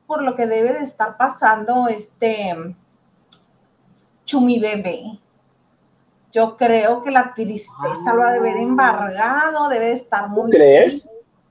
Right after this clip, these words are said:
Speaker 1: Sí, claro, por
Speaker 2: Sí.
Speaker 1: supuesto.
Speaker 2: ¿Tú crees?
Speaker 1: ¿No has escuchado nunca cómo describe cuando conoció a Natalia Telles y cuando finalmente salió con ella?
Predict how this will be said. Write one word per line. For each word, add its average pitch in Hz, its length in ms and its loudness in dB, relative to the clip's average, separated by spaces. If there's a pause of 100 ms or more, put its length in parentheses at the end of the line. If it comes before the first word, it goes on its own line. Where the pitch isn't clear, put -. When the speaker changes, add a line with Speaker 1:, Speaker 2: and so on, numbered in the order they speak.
Speaker 1:
Sí, 170 840 -8
claro, 202 400 4
por 254 120 -2
Speaker 2:
Sí. 185 60 -2
Speaker 1:
supuesto. 135 680 4 (220)
Speaker 2:
¿Tú - 140 -20
crees? 262 280 0
Speaker 1:
¿No 254 140 8
has 392 220 0
escuchado 403 580 0 (200)
nunca 302 680 -4 (800)
cómo 311 280 2 (140)
describe 277 1300 -2 (400)
cuando 277 480 0
conoció 262 480 0
a 277 40 -2
Natalia 302 580 -4
Telles 247 580 -4 (460)
y 285 160 -10
cuando 320 480 2
finalmente 311 720 -2
salió 254 380 -4
con 302 180 -2
ella? 214 320 -10